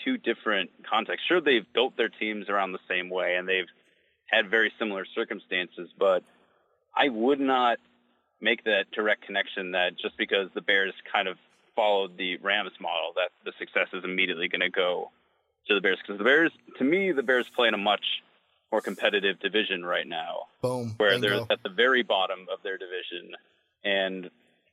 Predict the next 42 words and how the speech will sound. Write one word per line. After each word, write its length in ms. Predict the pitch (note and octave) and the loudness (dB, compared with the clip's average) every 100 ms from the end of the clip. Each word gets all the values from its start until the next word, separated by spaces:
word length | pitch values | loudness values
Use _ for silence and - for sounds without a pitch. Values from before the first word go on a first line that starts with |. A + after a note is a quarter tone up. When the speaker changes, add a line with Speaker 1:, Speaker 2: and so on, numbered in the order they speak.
| - | -2
Speaker 1:
they 80 | A2+ | 4
have 240 | A2+ A2+ | 4 4
the 80 | G2+ | 0
Vikings 480 | G2 G#2+ G#2+ G#2+ F#2 | -2 -2 -2 -6 -12
and 80 | G2 | -12
the 60 | G2 | -4
Packers 420 | G#2+ G#2 F#2+ F#2+ | 0 0 -2 -10
and 80 | G2 | -6
the 60 | |
Lions, 400 | F#2+ G2+ G2 F#2 | 0 0 0 -4
who 60 | F#2+ | -8
are 80 | F#2 | -8
both, 300 | G2+ G2 F#2 _ - | -4 -4 -6 _ -4
who 80 | G#2 | 2
are 60 | |
all 160 | B2 C#3+ | 4 4
really 240 | A#2 A2+ | 2 0
good 200 | G2+ G2 - | -2 -8 -6
teams, 360 | C3 B2+ F#2+ F#2 - _ _ _ _ _ - | -6 -4 -6 -12 -20 _ _ _ _ _ -4
and 380 | G2+ G#2 G#2 G#2 - | 0 0 -2 -6 0
they, 160 | A#2 A#2 | 0 2
they 120 | A2+ | -2
have 180 | B2+ C#3+ | 2 0
more 180 | B2 C3+ | 2 2
of 80 | A2 | 2
an 80 | G#2+ | 0
uphill, 300 | A2+ - A2 - - | -2 -2 -6 -6 -6
to 60 | |
me, 100 | E3+ | -2
they 100 | F#3 | 2
have 140 | C#3+ A#2 | 2 2
more 140 | B2+ | 0
of 80 | A2 | 0
an 100 | G#2 | -2
uphill 320 | G#2+ - G#2+ F#2 | -4 -2 -4 -4
climb 540 | - A2+ A2 F#2 F2+ - _ _ _ - | -4 -2 0 -4 -8 -16 _ _ _ -10
than 80 | |
the 100 | F#2+ | -6
Rams 300 | F#2 G#2+ A#2 - | -2 0 0 -4
did 160 | F#2+ F2+ | -8 -6
for 100 | F#2+ | -2
their 200 | G#2+ | 0